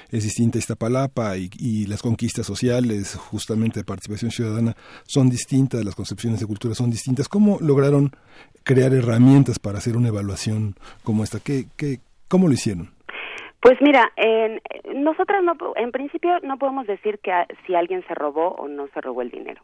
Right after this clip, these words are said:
Speaker 2: Pues no,
Speaker 1: Ujú.
Speaker 2: o sea, podemos pensar muchas cosas, pero, eh, en los resultados de la investigación, pues el problema es que no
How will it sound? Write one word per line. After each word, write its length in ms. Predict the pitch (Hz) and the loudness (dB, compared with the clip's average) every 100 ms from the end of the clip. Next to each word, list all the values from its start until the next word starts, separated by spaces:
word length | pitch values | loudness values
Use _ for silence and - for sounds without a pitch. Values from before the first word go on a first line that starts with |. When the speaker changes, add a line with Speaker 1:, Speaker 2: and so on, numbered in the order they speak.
| _ | _
Speaker 2:
Pues 200 | 131 95 | -6 -4
no, 80 | 82 | -4
Speaker 1:
Ujú. 120 | 85 | -6
Speaker 2:
o 20 | |
sea, 180 | 87 147 - _ _ - | -4 -4 -4 _ _ -8
podemos 400 | 135 135 165 - | -4 -4 -4 -8
pensar 380 | 135 131 135 | -10 -8 -8
muchas 360 | 139 143 147 165 | -6 -8 -8 -8
cosas, 320 | - 175 175 170 - - - - | 0 2 2 -4 -10 -20 -20 -6
pero, 340 | - 185 185 180 - | 2 6 6 4 0
eh, 160 | - - | -4 -4
en 220 | - 196 | -2 0
los 100 | 190 | 0
resultados 460 | 208 214 226 285 269 | -2 -6 -2 0 0
de 80 | 202 | -2
la 80 | |
investigación, 560 | 165 151 165 156 202 208 | -4 -8 -10 -10 -8 -8
pues 160 | 180 170 | -8 -8
el 80 | 170 | -6
problema 340 | 165 180 226 | -4 -4 -4
es 60 | 226 | -6
que 100 | 135 | -6
no 160 | 147 | -6